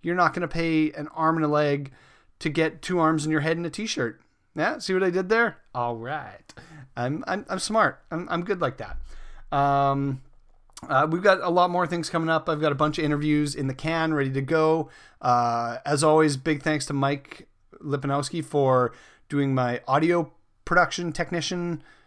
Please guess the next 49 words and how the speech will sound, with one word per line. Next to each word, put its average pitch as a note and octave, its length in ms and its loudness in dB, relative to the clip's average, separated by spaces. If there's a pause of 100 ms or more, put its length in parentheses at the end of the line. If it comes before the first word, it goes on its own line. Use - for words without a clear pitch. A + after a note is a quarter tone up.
(220)
whatever D#3+ 380 2
I'm E3 180 0
gonna D#3+ 300 0
call D#3 340 2
him. E3+ 160 -4 (300)
Uh, C#3 360 4
he D3 120 0
didn't F3 180 2
get F3+ 120 2
a D3+ 40 -2
chance D#3+ 240 0
to D#3+ 60 -6
work D#3 160 0
on D3+ 120 2
this D3+ 180 0
one D#3 200 2
'cause C#3 180 -2
he C#3 180 -4
is D3 260 2
on C#3+ 180 2
vacation, D3 680 -2 (340)
but C3 380 2 (260)
we've C3+ 120 -2
got C#3+ 120 4
a C#3+ 40 2
lot D3+ 200 6
more D3+ 200 4
coming D3 300 0
up. D3 280 0
We've B2+ 220 -8
got B2 140 -2
a A2 40 -8
couple C3 420 -2
plan-, C#3 460 -2
or A#2+ 140 -2
a A2+ 40 -6
couple C3 260 -6
done E3 480 2
and A#2+ 340 -6
ready C3 220 2
to B2+ 80 -2
go. D3+ 360 2
It A#2 220 -6
just - 240 -12
needs A#2 220 -10
to B2+ 60 -12
get B2+ 120 -6
out C3+ 160 -4
there. D3+ 280 -2